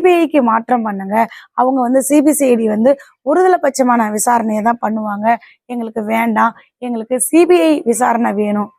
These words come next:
அப்படின்னு பாத்தீங்கன்னா ஹை கோர்ட்ல ஒரு மனு போட்டிருந்தான். அந்த மனுவை கூட பாத்தீங்கன்னாக்க ஹை கோர்ட் வந்து தள்ளுபடி பண்ணிடுச்சு. "நீங்க கேக்குற மாதிரிலாம் வந்து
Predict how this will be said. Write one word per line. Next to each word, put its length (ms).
அப்படின்னு 420
பாத்தீங்கன்னா 400
ஹை 200
கோர்ட்ல 380
ஒரு 180
மனு 320
போட்டிருந்தான். 460
அந்த 260
மனுவை 340
கூட 200
பாத்தீங்கன்னாக்க 600
ஹை 180
கோர்ட் 380
வந்து 240
தள்ளுபடி 360
பண்ணிடுச்சு. 500
"நீங்க 220
கேக்குற 400
மாதிரிலாம் 540
வந்து 180